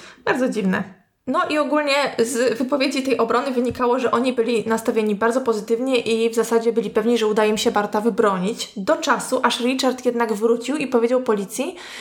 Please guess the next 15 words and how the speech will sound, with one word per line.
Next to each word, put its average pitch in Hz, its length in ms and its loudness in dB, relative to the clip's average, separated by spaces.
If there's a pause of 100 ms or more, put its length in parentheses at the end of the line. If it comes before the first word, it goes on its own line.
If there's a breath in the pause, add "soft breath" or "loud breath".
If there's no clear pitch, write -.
(140 loud breath)
że 240 80 4
rzeczywiście 247 920 0
Bart 233 400 0
skontaktował 220 720 0
się 196 140 -6
z 185 60 -6
nim, 190 360 -2 (340 loud breath)
bo 233 120 0
wiedział, 226 400 2
że 196 80 -8
ten 214 180 0
Richard 208 640 0
ma 214 240 2
trochę 214 260 -2
broni 208 560 0